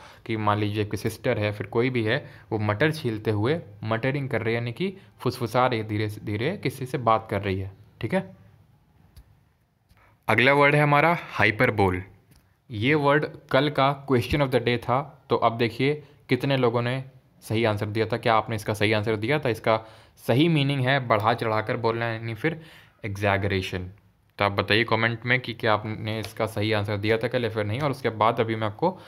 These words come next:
आज का question of the day भी बताऊंगा। तो इसका याद करने का ट्रिक क्या है? जब हाइपर हो जाते हैं, तो फिर हाइपरबोल बातें करने लगते हैं।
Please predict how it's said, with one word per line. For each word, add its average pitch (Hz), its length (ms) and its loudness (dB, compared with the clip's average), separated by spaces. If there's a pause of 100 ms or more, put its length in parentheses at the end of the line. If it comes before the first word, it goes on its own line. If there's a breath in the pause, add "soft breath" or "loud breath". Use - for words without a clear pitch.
(440 loud breath)
आज 147 200 4
का 139 80 2
question 120 260 -2
of 104 80 0
the 104 100 0
day 101 100 -2
भी 98 120 0
बताऊंगा। 95 500 -2 (500 loud breath)
तो 147 160 4
इसका 156 240 0
याद 135 320 4
करने 156 260 0
का 160 60 0
ट्रिक 151 340 -2
क्या 110 140 4
है? 98 260 -2 (280 loud breath)
जब 139 220 2
हाइपर 104 440 0
हो 123 200 4
जाते 113 320 2
हैं, 127 360 -2
तो 131 100 0
फिर 156 220 2
हाइपरबोल 113 880 0 (380)
बातें 101 400 0
करने 101 260 0
लगते 95 300 -4
हैं। 95 180 -6